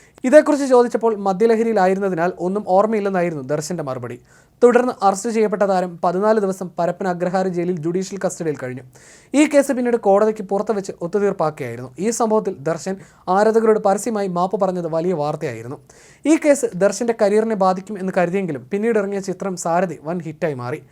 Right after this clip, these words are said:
രണ്ടായിരത്തി പതിനാറിൽ ദർശൻ മോശമായി പെരുമാറുന്നെന്ന പരാതിയുമായി ഭാര്യ വീണ്ടും രംഗത്ത് വന്നു. അവർ ബംഗളൂരു പോലീസിനായിരുന്നു അന്ന് പരാതി നൽകിയത്. രണ്ടായിരത്തി ഇരുപത്തിയൊന്നിലാണ്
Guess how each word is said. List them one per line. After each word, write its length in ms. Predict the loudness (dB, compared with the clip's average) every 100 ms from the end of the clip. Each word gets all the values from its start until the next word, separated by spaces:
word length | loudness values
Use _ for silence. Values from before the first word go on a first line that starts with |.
| _ -20 _ _ 2
രണ്ടായിരത്തി 500 | 6 8 8 8 6
പതിനാറിൽ 360 | 4 4 2 2 2
ദർശൻ 260 | 2 0 -2
മോശമായി 360 | 0 0 -2 0
പെരുമാറുന്നെന്ന 540 | 0 0 -2 -2 -4 -2
പരാതിയുമായി 440 | 0 2 0 -2 -6 -14 _ 0
ഭാര്യ 220 | 2 4 2
വീണ്ടും 240 | 0 -2 -4
രംഗത്ത് 240 | -4 -4 -6
വന്നു. 140 | -8 -12 -18 -20 _ 6
അവർ 100 | 6 6
ബംഗളൂരു 340 | 4 2 0 4
പോലീസിനായിരുന്നു 580 | 4 4 0 0 -2 -4
അന്ന് 120 | -6 -2
പരാതി 240 | 0 0 -2
നൽകിയത്. 280 | -6 -8 -10 -4 -4
രണ്ടായിരത്തി 420 | 2 2 2 -2
ഇരുപത്തിയൊന്നിലാണ് 580 | -4 -2 -4 -2 -2 -2